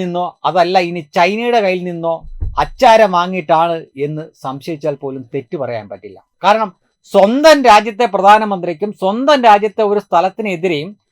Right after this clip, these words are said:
ഒരു വിദേശ രാജ്യം ഇത്രയും ആക്ഷേപകരമായിട്ടുള്ള കാര്യം പറഞ്ഞിട്ട് പോലും അതിനെതിരെ ഒന്നും മിണ്ടാതെ പഞ്ചപുച്ഛമടക്കി ഏതോ മാളത്തിൽ പോയി ഒളിച്ചിരിക്കുന്ന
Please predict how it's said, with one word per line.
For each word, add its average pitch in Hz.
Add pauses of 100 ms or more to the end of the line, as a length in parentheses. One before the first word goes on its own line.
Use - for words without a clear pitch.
(120)
ഒരു 214
വിദേശ 214 (180)
രാജ്യം 190
ഇത്രയും 214
ആക്ഷേപകരമായിട്ടുള്ള 208
കാര്യം 190
പറഞ്ഞിട്ട് 185
പോലും 175 (300)
അതിനെതിരെ 202 (380)
ഒന്നും 233
മിണ്ടാതെ 202
പഞ്ചപുച്ഛമടക്കി 185 (280)
ഏതോ 214 (200)
മാളത്തിൽ 196
പോയി 190
ഒളിച്ചിരിക്കുന്ന 180